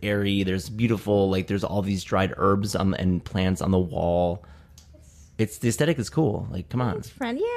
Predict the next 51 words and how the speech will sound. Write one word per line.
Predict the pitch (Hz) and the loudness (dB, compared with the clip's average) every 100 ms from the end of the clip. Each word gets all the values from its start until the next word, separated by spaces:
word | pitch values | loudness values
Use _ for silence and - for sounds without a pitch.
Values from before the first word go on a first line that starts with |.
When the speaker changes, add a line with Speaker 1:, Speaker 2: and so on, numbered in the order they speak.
| 453 | -2
Speaker 1:
Yeah, | 285 240 | 0 0
Speaker 2:
it's | 240 | 0
Speaker 1:
dude. | - | 2
Speaker 2:
simple. | 302 - 294 277 269 269 269 | 0 2 4 4 4 4 2
It's | 226 - | 0 -2
just, | 277 - 294 | -2 0 0
like, | 277 | 0
I | 214 | -2
just | 226 269 254 - | -2 -4 -8 -2
think | 254 247 | -2 -2
it's, | 220 - - - - - - - | -4 -4 -4 -6 -8 -16 -20 -20
it's | - | -6
about | 294 349 359 | 0 0 0
the | |
food | - 247 254 294 | -2 2 2 0
and | 214 | -2
it's | 202 - | -6 -2
about | 208 208 | -2 -2
the | |
warmth | 185 170 160 202 - - | -4 0 -2 -2 -8 -10
that | - | -6
the | |
space | 185 - 175 | -6 -4 -4
brings. | - 165 165 190 196 | -4 -2 0 0 -2
We | 208 254 | 2 4
didn't | 254 | 4
do | 170 | 2
much. | 143 - - - - - - | 0 -2 -8 -16 -20 -20 -6
My | 190 185 | -2 2
budget | 190 196 - | 2 2 0
was | 165 - - | 0 -2 -4
a | - | -6
penny. | - 147 101 127 - - | -2 -2 -2 -8 -14 -4
Speaker 1:
Well, | 220 220 - | 0 0 -2
you, | - 165 | -4 -2
Speaker 2:
So | 190 165 156 | 0 0 0
we | 180 | 0
Speaker 1:
you, | 165 | -2
Speaker 2:
just, | 151 - - - | -2 -6 -10 -6
Speaker 1:
you | 113 135 | -2 -2
have | - | -2
Speaker 2:
yeah. | 127 | -4
Speaker 1:
beautiful | 120 117 120 | 0 0 2
white | 117 92 | 2 2
walls | 92 117 110 | 0 0 0
and | 107 | -2
you | |
put | 104 | -2
out | 95 101 | -2 -4
good | 107 | -6
food. | 143 135 | -4 -4